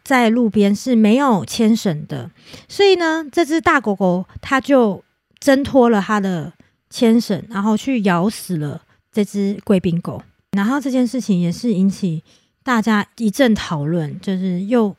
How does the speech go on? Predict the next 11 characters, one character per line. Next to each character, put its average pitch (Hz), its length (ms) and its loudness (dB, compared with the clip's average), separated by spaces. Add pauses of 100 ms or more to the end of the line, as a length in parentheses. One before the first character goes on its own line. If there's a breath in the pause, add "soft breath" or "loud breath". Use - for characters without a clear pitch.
(160)
有 180 240 -4
咬 190 200 -2
死 208 200 -4
狗 151 120 -6
狗 156 160 -6
的 151 120 -6
这 226 100 -4
个 226 100 0
状 214 360 0
况。 190 340 -6 (400 loud breath)
那 415 260 -2